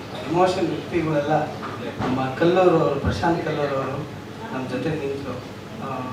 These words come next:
"ನಾನು ಇರ್ತೀನಿ, ಏನಾದರೂ ಮಾಡಿ, ಹೊಸದು ಮಾಡಿ, ನಾವೆಲ್ಲ ಹೆಮ್ಮೆ ಪಡೋ ಥರ ಸಿನಿಮಾ ಮಾಡಿ" ಅಂತ.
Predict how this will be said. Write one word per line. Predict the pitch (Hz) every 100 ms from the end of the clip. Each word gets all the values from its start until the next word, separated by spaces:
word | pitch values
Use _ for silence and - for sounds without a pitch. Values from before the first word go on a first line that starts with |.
| 127
"ನಾನು | 127 147 165
ಇರ್ತೀನಿ, | 151 - - -
ಏನಾದರೂ | 131 143 147
ಮಾಡಿ, | 127 147 - - - - - -
ಹೊಸದು | - - - 190
ಮಾಡಿ, | 151 147 131 - - - - - -
ನಾವೆಲ್ಲ | 131 135
ಹೆಮ್ಮೆ | 151 151 185 190
ಪಡೋ | 165
ಥರ | 156 156
ಸಿನಿಮಾ | 143 139 143
ಮಾಡಿ" | 151 143
ಅಂತ. | 131 127 -